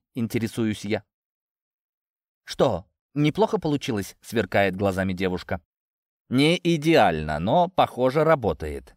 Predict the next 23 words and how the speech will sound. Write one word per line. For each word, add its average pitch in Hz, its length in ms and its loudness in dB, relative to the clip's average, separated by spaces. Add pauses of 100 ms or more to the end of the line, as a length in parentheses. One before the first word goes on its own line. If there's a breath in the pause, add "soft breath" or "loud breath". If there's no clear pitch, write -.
Я 90 180 0
скептически - 640 -8
оцениваю 90 520 -2
рисунок, 120 460 -2
начиная 117 440 -2
догадываться 123 640 0
по 113 120 -6
её 110 300 -2
реакции, 107 640 -2 (100)
кто 127 260 2
приложил 92 500 0
руку 120 320 -2
к - 60 -16
созданию 95 640 0
этих 87 300 -4
дубликатов. 87 840 -4 (640)
Впрочем, 240 460 0
свою 151 340 2
критическую 104 720 0
оценку 208 460 0
пока 107 360 0
не 123 140 -2
выдаю. 90 500 0